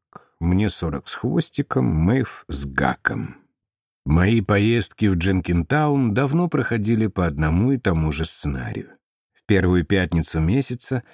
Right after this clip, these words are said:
я садился на утренний поезд, вечером того же дня возвращался домой,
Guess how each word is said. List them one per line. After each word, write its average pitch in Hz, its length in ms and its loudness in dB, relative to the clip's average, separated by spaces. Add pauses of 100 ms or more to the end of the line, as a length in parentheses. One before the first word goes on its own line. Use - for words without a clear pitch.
(240)
я 190 140 2
садился 127 480 0
на 95 160 2
утренний 76 360 -2
поезд, 143 580 -2 (300)
вечером 170 520 2
того 127 320 2
же 98 140 0
дня 113 360 0
возвращался 82 760 -2
домой, 82 540 0